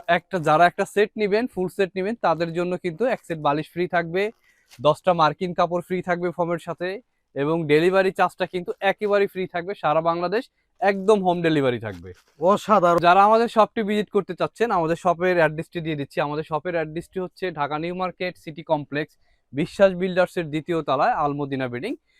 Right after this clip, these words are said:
Speaker 1: অথবা কন্ট্যাক্ট নাম্বারে কন্ট্যাক্ট করে কিন্তু আপনারা আমাদের শপটিতে ভিজিট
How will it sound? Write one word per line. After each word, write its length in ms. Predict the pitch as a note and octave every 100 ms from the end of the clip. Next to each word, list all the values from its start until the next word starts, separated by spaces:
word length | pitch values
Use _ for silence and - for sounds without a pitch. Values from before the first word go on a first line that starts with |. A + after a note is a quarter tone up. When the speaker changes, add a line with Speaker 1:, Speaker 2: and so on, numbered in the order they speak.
| _ _
Speaker 1:
অথবা 400 | D#3 E3 G#3 G#3+
কন্ট্যাক্ট 460 | G3+ G3 F#3 G3+ -
নাম্বারে 280 | G#3 G3+ G3+
কন্ট্যাক্ট 380 | F#3+ F3+ F#3 -
করে 160 | F3+
কিন্তু 240 | F3+ E3 D3+
আপনারা 280 | C#3+ C#3 C3
আমাদের 240 | C3 B2+
শপটিতে 420 | C#3 C3 D3+ D3
ভিজিট 280 | D3 D3+